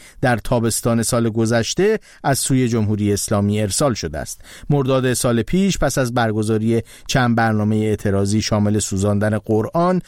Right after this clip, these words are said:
سازمان امنیت سوئد ساپو سطح، سطح تهدید امنیتی را به چهار، یعنی یکی کمتر از بالاترین سطح ممکن، یعنی سطح پنج،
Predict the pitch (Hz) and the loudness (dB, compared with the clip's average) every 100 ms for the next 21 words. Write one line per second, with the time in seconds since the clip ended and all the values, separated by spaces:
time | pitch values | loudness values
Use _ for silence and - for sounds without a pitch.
0 | - - 160 139 127 123 120 110 110 - | -10 -4 0 0 2 2 2 2 0 -2
1 | 110 - 110 - 120 - 185 185 - - | -4 0 0 0 0 0 0 0 -4 -12
2 | - 202 156 - - 175 - 165 151 147 | -2 0 0 -4 -2 -2 0 0 2 0
3 | 117 - 139 135 131 113 110 107 - 123 | 0 -2 0 2 2 2 2 0 0 0
4 | 123 - - - 120 - 117 113 120 117 | 2 -2 -10 -4 -2 0 0 2 2 2
5 | - - - 127 117 117 117 - 117 127 | -4 -10 -2 0 2 2 0 -2 -6 -2
6 | 110 107 117 113 104 113 110 107 - 104 | -2 0 2 2 0 0 2 2 0 0
7 | 107 165 175 110 98 90 - 87 - - | 0 0 0 0 -2 -2 -4 -6 -8 -8
8 | - 117 110 - 107 - - 113 113 110 | -2 0 2 0 -2 -2 -2 0 0 -2